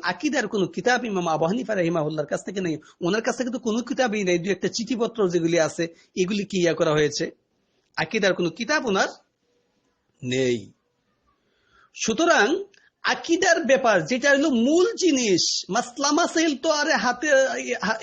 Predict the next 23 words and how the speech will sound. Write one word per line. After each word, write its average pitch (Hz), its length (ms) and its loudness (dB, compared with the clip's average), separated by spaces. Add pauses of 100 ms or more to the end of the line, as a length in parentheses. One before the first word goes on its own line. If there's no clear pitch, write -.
এগুলির 247 420 -2
জন্য 233 280 0
আপনার 220 380 0 (280)
এরকম 214 300 0
ভাবে 196 200 0
ইবাদত 196 420 -2
নষ্ট 170 320 -4
হয়ে 185 180 2
যাবে 139 240 -2
না, 160 260 -6 (440)
কিন্তু - 180 -2
আকীদার 220 680 0
যদি 262 200 -2
নড়বড় 196 480 0
হয়, 165 280 2
ইমানের 185 420 -2
চোদ্দটা 165 540 -2
বেজে 147 260 -4
যাবে। 127 280 -8 (1800)
তাহলে 151 220 -6
আকীদার 220 600 -2 (500)
কোনো 170 260 0
কিতাব 196 560 -2